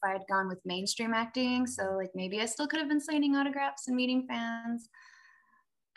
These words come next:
I've been in a lot of mainstream shows because of who I am today, uh, like Westworld and True Detective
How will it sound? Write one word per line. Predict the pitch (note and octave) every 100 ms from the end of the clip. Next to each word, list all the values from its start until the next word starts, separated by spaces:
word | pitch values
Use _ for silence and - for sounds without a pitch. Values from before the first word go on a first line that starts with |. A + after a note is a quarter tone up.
| -
I've | G3+ G3+ G3
been | G3+ G#3
in | G3+ G3
a | G3
lot | F#3+ F#3+
of | F#3+ F#3+
mainstream | F#3+ G3 - G3 F#3+
shows | F#3 - F#3 F#3 G#3 B3 C4 C#4+ - -
because | B3+ B3+ B3 B3+ B3+
of | B3 B3 B3 A#3+ - _ _ _ _ _ _ _ _
who | A3 B3+
I | A#3+
am | A#3+ A#3 A#3+
today, | B3 A#3 A3 A3+ B3 C4+ _ _ _ _ _ _ _ _ _ _
uh, | G3 F#3+ F#3+ F#3+ G3 G3
like | F#3 F#3
Westworld | G#3+ A3 A3+ G#3 G#3+ G#3 G#3 F#3
and | F3+
True | A3+
Detective | A3 G#3 G#3 G#3+ G#3 G#3 G3+